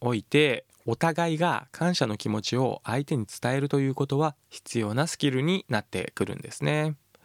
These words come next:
これ、個人で仕事をしていても、ワークシェアを依頼できるサービスなども今は充実していますし、得意ではないことは徹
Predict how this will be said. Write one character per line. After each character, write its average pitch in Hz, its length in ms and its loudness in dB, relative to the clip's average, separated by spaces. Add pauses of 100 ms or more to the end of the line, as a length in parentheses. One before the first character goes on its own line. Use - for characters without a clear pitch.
(920)
こ 135 120 2
れ、 127 100 0
個 190 180 4
人 143 240 0
で 107 80 2
仕 - 160 0
事 123 260 0
を 127 80 -2
し - 100 -6
て 139 120 2
い 135 100 0
て 127 120 0
も、 98 400 -2 (200)
ワ 139 180 2
ー 156 40 -6
ク - 100 -12
シ - 160 4
ェ 139 80 4
ア 110 40 2
を 104 100 -4
依 104 100 0
頼 117 160 2
で 135 120 0
き 143 100 0
る 120 100 -2
サ 139 200 2
ー 135 40 2
ビ 117 80 0
ス 113 100 -6
な 104 120 0
ど 90 100 -4
も 107 520 0 (180)
今 123 220 0
は - 280 -4
充 113 180 2
実 123 300 0
し - 60 -2
て 135 120 2
い 127 80 0
ま 147 120 0
す - 80 -6
し、 120 400 2 (380)
得 165 340 0
意 151 120 2
で 107 100 0
は 98 160 -2
な 139 180 4
い 160 60 0
こ 127 140 0
と 127 100 0
は 131 80 0
徹 139 220 2